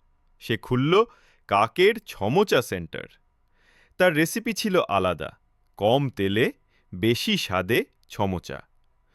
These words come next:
ধীরে ধীরে পুরো গ্রাম তার ছমোচা খেতে আসতে লাগল,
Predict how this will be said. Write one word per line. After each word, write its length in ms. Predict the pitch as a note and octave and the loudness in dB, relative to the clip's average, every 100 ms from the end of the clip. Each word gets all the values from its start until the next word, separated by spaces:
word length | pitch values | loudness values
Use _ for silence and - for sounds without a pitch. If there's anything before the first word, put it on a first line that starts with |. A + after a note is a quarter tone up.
| _ _ _ _ _ - | _ _ _ _ _ -12
ধীরে 300 | G#2 D#3 G#3 | -2 2 2
ধীরে 380 | F3+ D3+ G2 G2 _ - | 2 0 0 -2 _ -2
পুরো 240 | D#3 E3 | 2 2
গ্রাম 400 | G2 A2+ D#3+ F#3 | 2 2 2 0
তার 140 | D3+ | -2
ছমোচা 440 | B2 - G#2+ A2 A#2 | -4 -4 -4 -2 -4
খেতে 300 | - G2 G2 | -4 -2 -2
আসতে 320 | E2 - E2+ | -2 -6 -8
লাগল, 340 | D#2+ D2 D2+ | -8 -12 -16